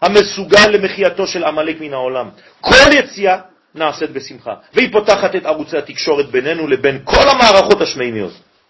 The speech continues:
וכדברי חז"ל, שאחר הכנעת המן,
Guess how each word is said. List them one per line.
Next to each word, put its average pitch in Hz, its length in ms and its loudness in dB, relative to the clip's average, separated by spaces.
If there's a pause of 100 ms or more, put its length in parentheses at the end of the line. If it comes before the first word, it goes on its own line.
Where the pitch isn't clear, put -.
(480)
וכדברי 185 500 4
חז"ל, 220 440 4 (680)
שאחר 214 520 4
הכנעת 202 420 2
המן, 185 380 2